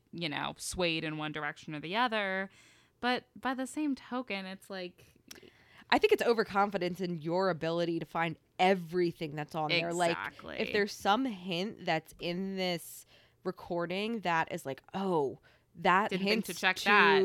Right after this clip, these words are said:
Speaker 1: Yeah.
Speaker 2: you know, he could be doing this really secret, hidden whatever," and you missed that, that's gonna be a big deal. Um, she also said that she never received pictures of the computer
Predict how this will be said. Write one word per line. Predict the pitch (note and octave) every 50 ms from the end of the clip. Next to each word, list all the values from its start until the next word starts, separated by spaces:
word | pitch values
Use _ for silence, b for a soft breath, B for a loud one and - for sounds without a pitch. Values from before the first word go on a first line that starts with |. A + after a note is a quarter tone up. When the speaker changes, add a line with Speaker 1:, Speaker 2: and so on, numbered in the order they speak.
| F#3+ F#3+ F#3+
Speaker 1:
Yeah. | F3 D#3+ - -
Speaker 2:
you | G3+ F#3+
know, | F3+ E3+ E3 D#3+ E3+
he | F3 E3+
could | - - A#3 G3+ F#3 E3
be | F#3+ F#3 F#3 F#3 F3+
doing | D#3+ D3 F3+ F#3+ F#3+ F#3
this | F3 E3+ D#3+
really | D#3+ D3+ E3+ G3 A3 G#3+ G3 F#3
secret, | F#3 - - A3+ G#3+ - - G3+ F#3 -
hidden | E3+ F3+ F3 G#3+ G3 F#3 F#3 F3
whatever," | E3+ E3+ E3+ F3+ G#3+ F3+ D#3+ D3+ D#3 E3 E3+ E3 b b b b b b b
and | - E3+ D#3+ D#3
you | D3+
missed | D3+ F#3 A3+ B3+ - - -
that, | D#3 D3+ D3 D3 D3 D3 - - _ _ _ -
that's | - F3+ F3 -
gonna | - F#3+ F3
be | E3+ E3+ D#3+
a |
big | D3+ - D#3+ D#3 D3+
deal. | - D#3 D3+ - D#2+ F2 - E3+ - b b b b b b b b b b b
Um, | - F#3 F3 E3+ E3 D#3+ D#3 D3+ D3+ D#3 E3 D#3+ _ _ _ _ _ _ _ _ _ _ _ - - _ _ _ _ _ _ _ _ _ _ _ _ _ _ _ _ _ _
she | _ - - A3
also | - - F#3 A#3 C#4 - C#4+ C4+
said | C4 - - G3+ F#3 F3+ E3+
that | F3+ F3 -
she | - - - F3+
never | F3 F3+ F3+ F3+ F#3
received | F3 F3 E3+ - - F3 D#3+ D#3 - _
pictures | - - - - A3 A3 - - - G#3 F#3 E3 E3+ E3+ D#3
of | - - F3 D#3+
the | - D3+
computer | - F3 E3+ - - D#3+ D#3+ D#3 D3+ D3+ D#3 D#3 D3+